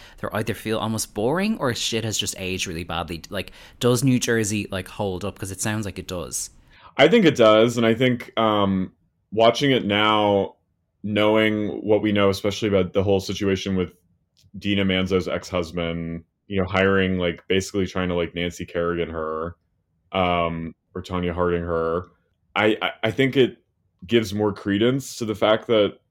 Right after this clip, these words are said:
Speaker 2: the Manzos were, like, there, Danielle had a good reason to be afraid of that <laughs> family.
Speaker 1: Yeah,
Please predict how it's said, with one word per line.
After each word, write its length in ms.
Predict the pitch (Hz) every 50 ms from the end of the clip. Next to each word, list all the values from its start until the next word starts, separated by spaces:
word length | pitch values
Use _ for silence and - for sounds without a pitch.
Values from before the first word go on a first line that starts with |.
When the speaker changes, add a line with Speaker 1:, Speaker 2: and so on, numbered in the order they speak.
| _ _ _ _ _ _ _
Speaker 2:
the 80 | - 104
Manzos 640 | 98 95 95 98 98 95 101 98 98 98 90 - - 69
were, 540 | 78 90 87 90 98 107 113 127 139 139 - - _ _ _ _ -
like, 200 | - 226 220 202
there, 160 | 180 - - - - - _ _ - 110
Danielle 420 | 98 120 117 113 117 117 120 123
had 120 | 127 123
a 60 | 117 107
good 200 | 98 113 113 104
reason 300 | 101 101 104 95 98 101
to 60 | 95
be 120 | 87 92 90
afraid 300 | 85 - - 92 90 85
of 80 | 82 -
that 160 | 76 78 95
<laughs> 0 |
family. 1160 | - - - - 220 220 220 - 220 220 220 - - 214 214 - - 190 226 - - 139 127 - - - -
Speaker 1:
Yeah, 380 | 131 123 127 117 117 107 92